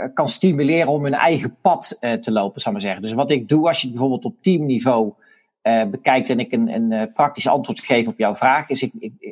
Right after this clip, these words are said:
als ik workshops geef, bijvoorbeeld durf te floreren in teamverband, in de organisaties, dan is een van de eerste dingen is vaak van een voorbereidende, eh, soort van opdracht, van ontdek nou eens je, je big five aan s-, aan unieke sterke kanten.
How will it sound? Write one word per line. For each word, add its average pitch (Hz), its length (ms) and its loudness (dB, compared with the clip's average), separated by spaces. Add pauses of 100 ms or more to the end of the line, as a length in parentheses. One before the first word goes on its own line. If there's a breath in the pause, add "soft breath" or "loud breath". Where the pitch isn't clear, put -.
(180)
als 113 180 -6
ik 98 140 -8
workshops 135 460 0
geef, 131 180 2
bijvoorbeeld 131 480 0
durf - 100 -4
te - 120 -10
floreren 123 500 -2
in 113 160 -2
teamverband, 143 760 0
in 226 100 -2
de 220 60 -2
organisaties, 151 760 -2 (440 loud breath)
dan 135 120 -4
is 135 120 -2
een 180 200 2
van 165 140 0
de 147 80 2
eerste 170 360 0
dingen 160 240 0
is - 140 -4
vaak 147 260 2
van 139 120 -6
een 135 100 -2
voorbereidende, 139 800 2
eh, 120 280 -2
soort 143 220 -6
van 117 200 -4
opdracht, 160 540 -2 (600 soft breath)
van - 220 -4
ontdek 170 400 0
nou 156 220 2
eens 143 140 -4
je, 139 340 0
je 123 180 0
big 151 280 -2
five 165 340 2
aan 135 160 -2
s-, - 240 -6
aan 131 240 -4
unieke 165 340 -2
sterke 135 440 0
kanten. - 400 -2